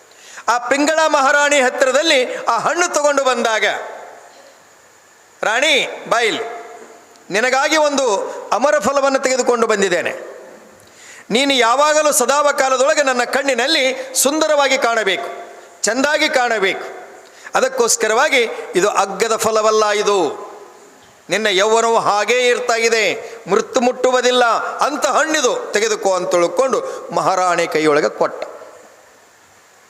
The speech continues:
ಮಹಾರಾಣಿ ವಿಚಾರವನ್ನು ಮಾಡಿದಳು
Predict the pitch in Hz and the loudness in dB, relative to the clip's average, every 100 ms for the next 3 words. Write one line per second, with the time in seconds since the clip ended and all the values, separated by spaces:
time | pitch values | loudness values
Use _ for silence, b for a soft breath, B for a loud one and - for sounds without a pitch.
0 | - B B B B B B 202 220 262 | -20 B B B B B B -2 0 2
1 | 311 320 311 240 294 302 294 294 285 277 | 2 2 2 2 2 2 2 2 2 2
2 | 269 262 175 - - | 2 0 0 -4 -10